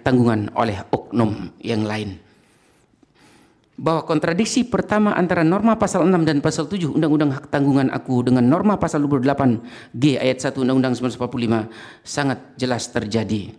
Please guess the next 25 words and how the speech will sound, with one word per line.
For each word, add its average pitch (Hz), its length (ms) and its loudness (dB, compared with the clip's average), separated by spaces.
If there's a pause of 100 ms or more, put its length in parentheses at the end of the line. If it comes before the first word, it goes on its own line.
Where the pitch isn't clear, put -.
(760)
Bahwa 131 240 -2
permohon 185 480 0
tidak 254 320 2
pernah 202 240 0
mengetahui 175 480 -2
sertifikat 151 560 -4
tanah 147 240 0
dan 131 160 2
bangunan 135 400 4
atas 120 240 -4
tanah 131 160 2
bangunan 131 240 2
yang 123 160 0
dikuasai 151 500 -4 (300)
dan 127 240 2
ditempati 139 400 -4
sejak 123 240 -2
tahun 127 240 2
dua 139 80 2
ribu 175 160 2
sebelas - 500 -2 (460)
hingga 131 240 6
permohonan 127 560 2
ini 120 160 4
diajukan. 110 480 -6